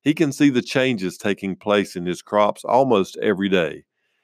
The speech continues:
Even when the plants barely break through the ground, there is a change in the way his field looks. As you begin to grow, you will be the first to notice the difference.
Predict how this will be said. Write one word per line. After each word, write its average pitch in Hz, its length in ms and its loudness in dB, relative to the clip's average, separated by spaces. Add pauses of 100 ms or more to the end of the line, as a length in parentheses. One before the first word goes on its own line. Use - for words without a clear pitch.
(140)
Even 156 360 2
when 139 120 0
the 110 80 0
plants 123 560 -2
barely 123 440 0
break 120 340 0
through 131 220 -2
the 123 100 -2
ground, 90 560 -2 (420)
there 104 160 4
is 113 120 0
a 107 80 -4
change 98 540 -2
in 90 100 -4
the 90 80 -2
way 90 180 2
his 82 220 -10
field 90 320 -2
looks. - 580 -6 (720)
As 95 160 0
you 143 100 4
begin 147 320 2
to 139 60 0
grow, 131 500 2 (540)
you 120 180 2
will 143 80 6
be 127 140 2
the 104 100 -2
first 135 480 -2
to 143 100 -6
notice 113 420 0
the - 140 -12
difference. 90 680 -6